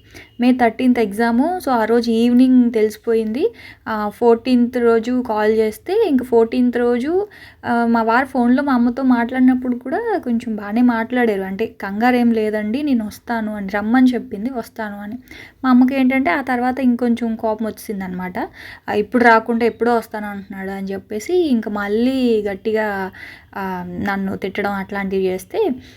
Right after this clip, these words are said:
ఇంకా "అమ్మాయిని మాత్రం ఏమనొద్దండి, నేను వస్తున్నాను" అని చెప్పేసి పాపం మే సిక్స్టీన్త్ మా వారి బర్త్‌డే అనమాట. So మే సిక్స్టీన్త్ ఫుల్ ఆ రోజంతా గొడవ గొడవ.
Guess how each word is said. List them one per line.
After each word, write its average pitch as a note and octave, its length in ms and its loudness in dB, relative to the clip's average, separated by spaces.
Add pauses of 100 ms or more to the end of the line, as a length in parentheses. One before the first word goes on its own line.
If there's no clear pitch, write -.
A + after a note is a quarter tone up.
(180)
ఇంకా A3 280 -2
"అమ్మాయిని G#3 400 0
మాత్రం A3+ 280 0
ఏమనొద్దండి, G#3 720 -4
నేను A#3+ 240 0
వస్తున్నాను" G#3 460 -10
అని G3+ 200 -8
చెప్పేసి G3+ 440 -8
పాపం G#3+ 600 -6 (320)
మే A#3 220 2
సిక్స్టీన్త్ A#3 640 -2
మా B3+ 200 2
వారి G3+ 280 -2
బర్త్‌డే G3+ 380 -2
అనమాట. G#3 560 -4 (480)
So G#3 120 -2
మే G3+ 240 -2
సిక్స్టీన్త్ A3 640 -4
ఫుల్ G#3+ 360 2
ఆ A#3 180 4
రోజంతా G3+ 480 -6
గొడవ G#3 360 -4
గొడవ. G3+ 480 -6